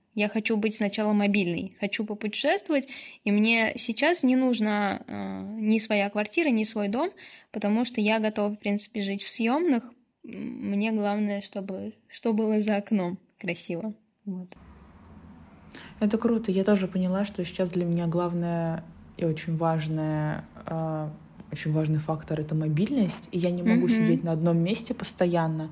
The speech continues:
Speaker 2: Если бы у меня была финансовая возможность на данный момент, то я бы, наверное, очень часто переезжала. Может быть, из одного района в другой,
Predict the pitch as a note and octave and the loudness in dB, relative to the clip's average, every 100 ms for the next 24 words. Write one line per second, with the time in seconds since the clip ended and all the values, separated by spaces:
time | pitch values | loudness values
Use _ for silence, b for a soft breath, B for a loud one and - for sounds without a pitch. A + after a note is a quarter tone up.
0 | B B E3+ F3 G3 F3 F3 F3+ E3+ E3+ | B B 0 2 0 0 0 2 4 4
1 | F3 D#3+ D#3 E3 E3 E3 D#3+ D#3+ D#3+ D#3+ | 4 2 0 0 0 0 -2 -2 -2 0
2 | G3+ C4+ A#3 - E3 D#3+ D#3 D#3 D#3+ D#3+ | 0 2 0 0 -2 0 0 0 0 0
3 | D3+ D3+ B B - D#3+ G#3 A3+ F#3+ F#3 | 0 -4 B B -2 2 4 4 2 2
4 | G3+ F3+ F3 E3+ F3+ F3+ E3+ E3+ E3+ E3+ | 2 2 -2 -2 -2 -4 -4 0 0 0
5 | E3+ E3+ D#3 D3 D3 - B B B B | 0 0 0 -2 -6 -16 B B B B
6 | B B - - - - - - - - | B B -20 -20 -20 -20 -20 -20 -20 -20
7 | - - - F#3+ F#3 F3 F3+ E3+ F3 F3 | -20 -12 0 2 4 0 0 0 2 4
8 | F3+ F3 F3 F3 E3+ E3 - D#3+ E3+ E3 | 4 6 4 4 2 0 -2 0 0 4
9 | G#3+ D#4 | 4 2